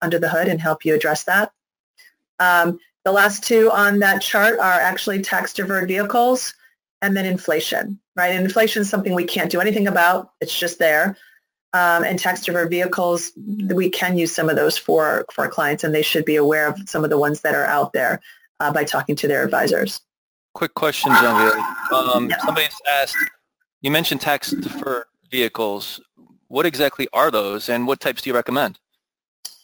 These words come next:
Speaker 1: All right, so tax deferred vehicles are your four oh one k, first and
Speaker 2: Okay.
Speaker 1: foremost. You don't wanna turn away free money. If your employer has a four oh one k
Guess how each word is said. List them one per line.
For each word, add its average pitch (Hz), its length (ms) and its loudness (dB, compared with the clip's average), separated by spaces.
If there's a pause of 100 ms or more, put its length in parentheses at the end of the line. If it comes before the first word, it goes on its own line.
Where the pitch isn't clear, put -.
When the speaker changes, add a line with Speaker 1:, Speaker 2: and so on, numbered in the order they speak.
(580)
Speaker 1:
All 285 100 4
right, 208 120 2
so 233 220 4
tax 269 340 0
deferred 302 320 2
vehicles 254 540 2
are 208 320 4
your 190 240 0
four 190 220 0
oh 202 40 0
one 277 160 2
k, 202 380 -2 (300)
first 196 220 -4
and 277 100 0
Speaker 2:
Okay. 214 60 -4
Speaker 1:
foremost. 196 420 0
You 185 80 -10
don't 180 120 2
wanna 190 200 0
turn 196 240 0
away 190 240 0
free 208 200 -2
money. 196 320 2
If 190 140 -4
your 175 240 0 (240)
employer 220 400 2
has 214 140 2
a 208 100 -2
four 214 160 2
oh 208 60 2
one 196 160 0
k 226 400 0